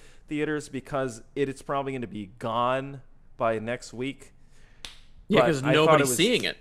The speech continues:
Speaker 1: Yeah, I thought it was beautiful. Cinematography, great. Pacing, loved it. Acting, loved it. Story, fantastic.
Speaker 2: Wow.
Speaker 1: I honestly think people should see this in the
Speaker 2: Is this
Speaker 1: theater.
Speaker 2: gonna
Speaker 1: It's
Speaker 2: be,
Speaker 1: great.
Speaker 2: like, on your end of your list for favorite movies, you think?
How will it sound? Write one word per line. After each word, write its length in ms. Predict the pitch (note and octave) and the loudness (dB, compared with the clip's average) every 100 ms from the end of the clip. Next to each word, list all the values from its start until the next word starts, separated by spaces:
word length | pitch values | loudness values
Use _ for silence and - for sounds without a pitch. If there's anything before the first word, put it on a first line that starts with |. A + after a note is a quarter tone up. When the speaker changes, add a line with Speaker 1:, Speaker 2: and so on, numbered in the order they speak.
| - | -8
Speaker 1:
Yeah, 340 | C3 C#3+ A#2 G#2 | -2 0 0 -4
I 160 | - D#3 | -4 -4
thought 220 | F#3 E3+ | 0 0
it 40 | |
was 140 | D3+ G#2+ | 0 -6
beautiful. 680 | B2+ D3+ D#3+ - D#3+ C#3 - - - - - | -6 -4 -4 -4 -4 -4 -10 -20 -20 -20 -16
Cinematography, 920 | - F3 E3+ E3 E3 D#3 D#3+ D#3+ C#3 | -8 -6 -6 0 0 0 -2 -6 -6
great. 480 | B2 D3 D3 C#3+ - | -2 0 0 -2 -8
Pacing, 500 | D#3 D3+ - E3 C#3 | -6 -4 -6 -8 -4
loved 400 | B2 C3 C3+ C#3 | 2 2 0 -2
it. 240 | D3+ D3 | -4 -4
Acting, 840 | - C3+ C#3+ - D3+ C3+ A#2+ A#2+ C#3 | -6 -6 -6 -8 -8 -6 -6 -4 0
loved 520 | D#3+ E3 E3+ D#3+ D#3+ | 2 2 0 -6 -8
it. 240 | E3 D#3+ - | -8 -8 -18
Story, 800 | - - - D#3+ E3 E3+ E3 C3+ - - | -16 -12 -4 2 2 2 -2 -6 -12 -10
fantastic. 840 | E3 E3 E3 D#3+ D3+ - A2 - - - - - - - - | -8 -6 -4 -2 -4 -6 -12 -12 -16 -20 -20 -20 -20 -20 -6
Speaker 2:
Wow. 240 | D3 G3 E3 | 2 4 4
Speaker 1:
I 80 | |
honestly 340 | F3+ F#3+ F#3+ F3+ | 4 2 -2 -6
think 240 | - E3+ | -4 -6
people 260 | E3+ D3+ D3 | -6 -6 -8
should 180 | C3+ B2 | -10 -10
see 160 | D3 | -6
this 180 | C#3 C3 | -6 -6
in 60 | B2+ | -2
the 80 | D#3+ | -2
Speaker 2:
Is 120 | - | 2
this 140 | F#3+ | 0
Speaker 1:
theater. 80 | G3 | 2
Speaker 2:
gonna 140 | G3+ F#3 | 2 2
Speaker 1:
It's 80 | |
Speaker 2:
be, 180 | F3+ F3 | 0 0
Speaker 1:
great. 80 | E3 | 2
Speaker 2:
like, 320 | D#3+ D#3 - - | 2 0 -4 -6
on 260 | D3+ D3 D3+ | -2 0 0
your 160 | C#3 - | 0 0
end 200 | C3+ D3 | -2 0
of 120 | - | -2
your 160 | C#3 B2 | -4 -2
list 360 | A#2+ B2 - | 0 -2 -2
for 120 | - B2+ | -8 -6
favorite 380 | - B2 B2 - | -2 -2 -2 -6
movies, 340 | A#2+ D3 E3 | -6 -4 -4
you 60 | E3+ | -4
think? 180 | F#3+ | -4